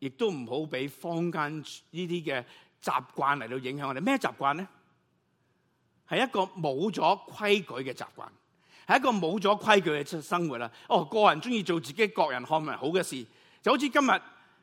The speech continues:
喺三藩市，我哋都知道，我哋，我唔知你有幾牢騷啊，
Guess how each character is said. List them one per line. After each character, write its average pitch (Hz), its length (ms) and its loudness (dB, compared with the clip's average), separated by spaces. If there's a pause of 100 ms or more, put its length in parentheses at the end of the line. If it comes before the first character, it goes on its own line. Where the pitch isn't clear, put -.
(300)
喺 170 120 2
三 233 180 2
藩 175 100 -2
市， - 140 -6
我 160 80 0
哋 147 100 -4
都 180 120 0
知 180 180 -6
道， 135 220 -6
我 190 120 -6
哋， 175 220 -2 (220)
我 190 120 -2
唔 196 80 0
知 269 220 -2
你 208 220 -4
有 180 140 6
幾 180 180 0
牢 170 160 0
騷 110 340 -10
啊， 110 80 -14